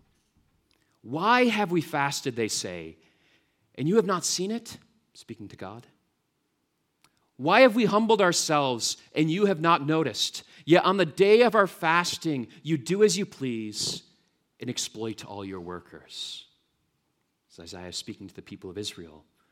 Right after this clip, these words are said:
They fast and yet they exploit their workers. "Your fasting ends in quarreling and strife and in striking each other with wicked fists. You cannot fast as you do today and expect your voice to be heard."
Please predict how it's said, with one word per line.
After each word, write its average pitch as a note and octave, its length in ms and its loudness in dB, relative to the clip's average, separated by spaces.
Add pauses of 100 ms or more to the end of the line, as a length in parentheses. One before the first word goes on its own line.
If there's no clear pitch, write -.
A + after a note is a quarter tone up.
(120)
They G#2 100 -6
fast G#2 540 -14
and G#2 80 -14
yet G2 100 -16
they G2 100 -12
exploit F#2 440 -14
their F#2 80 -14
workers. E2+ 680 -16 (680)
"Your C#3 120 -2
fasting G3+ 500 0
ends F#3+ 260 0
in F#3 100 -2
quarreling F#3+ 520 -2
and F#3 100 -6
strife D#3+ 640 -4 (240)
and E3+ 100 -2
in F3 80 0
striking G#3 540 2
each G#3+ 180 -6
other E3+ 220 0
with D3 240 -4
wicked F3+ 400 2
fists. - 640 -8 (220)
You D3+ 140 -4
cannot A3+ 360 -2
fast B2 720 -8 (220)
as B2 180 -6
you A#2+ 80 -4
do A#2+ 140 -4
today E2 560 -12 (360)
and A2+ 100 -10
expect - 540 -10
your A2 80 -10
voice F2+ 500 -10
to - 100 -18
be G2 120 -14
heard." G#2+ 480 -14